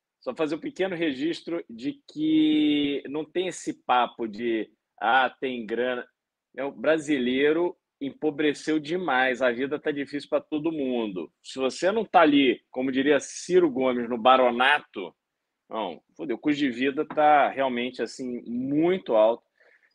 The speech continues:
e, e a gente vai ter um ajuste econômico muito sério. Por isso que eu acredito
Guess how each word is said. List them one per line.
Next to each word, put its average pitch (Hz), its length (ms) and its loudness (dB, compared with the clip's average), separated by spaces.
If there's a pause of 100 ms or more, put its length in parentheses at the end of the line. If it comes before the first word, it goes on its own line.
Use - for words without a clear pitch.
(140)
e, 117 1000 2 (320)
e 127 120 -2
a - 20 2
gente 127 300 -8
vai 143 240 2
ter 143 240 -2
um 143 160 -2
ajuste 139 560 -4
econômico 135 920 -4
muito 131 280 -10
sério. 107 360 2
Por 143 220 -4
isso 156 240 -4
que 160 60 -8
eu 151 80 -2
acredito 127 580 -6